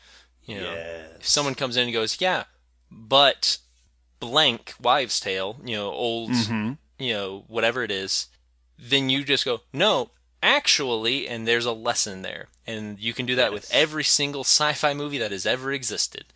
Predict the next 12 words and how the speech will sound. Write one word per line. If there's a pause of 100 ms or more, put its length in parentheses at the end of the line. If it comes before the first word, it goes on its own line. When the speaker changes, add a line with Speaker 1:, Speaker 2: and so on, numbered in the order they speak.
(280)
Speaker 2:
And
we
have
done
it,
in
fact,
with
some
of
them. (120)
Speaker 1:
Yes.